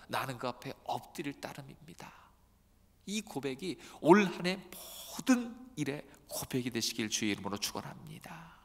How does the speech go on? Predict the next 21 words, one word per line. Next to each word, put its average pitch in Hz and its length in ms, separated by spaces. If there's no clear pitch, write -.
진짜 160 460
승리를 143 340
원하십니까? 123 680
올 160 160
한 165 180
해도 151 200
모두가 147 480
힘들고 143 580
경제적으로 135 760
궁핍하고 135 800
교회적으로도 143 680
고난당하고 143 840
앞으로도 - 680
이 180 140
고난이 151 500
쉽게 - 400
끝나지 226 520
아니라는 131 400
걸 127 100
알고 120 280
있어요. 120 420